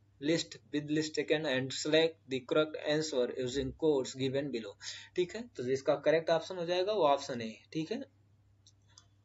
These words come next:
<coughs> बात करते हैं क्वेश्चन नंबर फिफ्टी एट की, an example of enucleated cell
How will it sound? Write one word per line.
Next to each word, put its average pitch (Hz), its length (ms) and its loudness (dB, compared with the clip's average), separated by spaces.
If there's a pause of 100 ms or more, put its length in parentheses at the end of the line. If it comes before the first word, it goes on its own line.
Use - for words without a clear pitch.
(400)
<coughs> - 1120 2
बात 160 160 10
करते 175 200 4
हैं 185 120 -4
क्वेश्चन 165 340 2
नंबर 160 180 4
फिफ्टी 160 360 0
एट 165 120 2
की, 208 140 -2 (460)
an 151 200 6
example 170 520 2
of 151 240 2
enucleated 151 720 2
cell 151 260 4